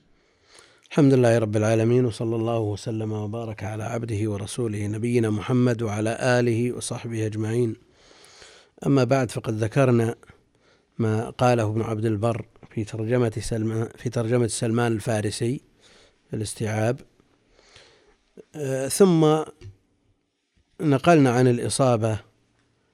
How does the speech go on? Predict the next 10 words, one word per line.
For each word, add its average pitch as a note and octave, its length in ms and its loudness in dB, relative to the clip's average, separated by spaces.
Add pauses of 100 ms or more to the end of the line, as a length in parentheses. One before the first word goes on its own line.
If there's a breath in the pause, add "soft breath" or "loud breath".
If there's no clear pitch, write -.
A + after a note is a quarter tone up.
(520)
قول C3+ 220 6
الذهبي: A#2+ 580 2
"وجدت B2 500 0
الأقوال A#2+ 720 0
في A2 120 0
سن-، A#2 440 -2
في A#2+ 220 -2
سنه B2 500 2
كلها B2+ 760 0
دالة D3+ 580 2